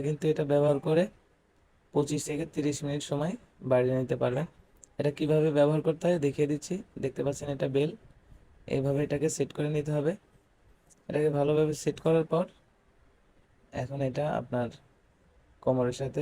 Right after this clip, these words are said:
বেলটাকে সুন্দরভাবে সেট করে নিতে পারবেন। যার যতটুকু সাইজ, সে ততটুকু টাইট করে নিতে পারবেন। এবং খুবই উন্নত মানের সিলিকন দিয়ে তৈরি। যাদের প্রয়োজন, তারা স্ক্রিনে দেওয়া নাম্বারে, যাদের প্রয়োজন, তারা স্ক্রিনে দেওয়া নাম্বারে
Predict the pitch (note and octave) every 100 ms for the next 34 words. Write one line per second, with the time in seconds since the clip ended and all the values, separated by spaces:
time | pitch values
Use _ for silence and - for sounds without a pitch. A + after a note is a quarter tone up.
0 | C#3 C3+ B2+ C3+ D3 C3+ C3+ C#3 C#3 D#3+
1 | - C#3 - C#3+ C3 B2+ B2 B2+ - -
2 | - - - - _ _ - B2 C3 C3
3 | C3+ C#3 C3 C#3+ C#3 - - C#3 C#3 -
4 | - - _ _ - C#3 C3 C3+ C3 B2+
5 | D#3 - _ C#3 B2+ - C3+ C3 B2+ C3
6 | C#3 F3 - _ _ _ _ _ _ _
7 | _ _ _ - - D3 D3+ - E3 F#3
8 | G3 - - D3+ C#3 D3 C#3 C#3 - C3+
9 | C3+ D3 C#3+ C#3+ C#3+ E3+ - _ _ _
10 | _ _ _ _ C3 C#3+ E3 E3+ E3 D#3+
11 | E3 E3 D3 D3 D3 - C#3+ C#3+ C#3+ C#3+
12 | C#3 C#3+ D3 C3+ - _ - C#3 D#3 -
13 | E3+ E3+ F3+ D#3+ C#3 C#3 - C#3 D3 D3
14 | C#3+ C#3+ C#3+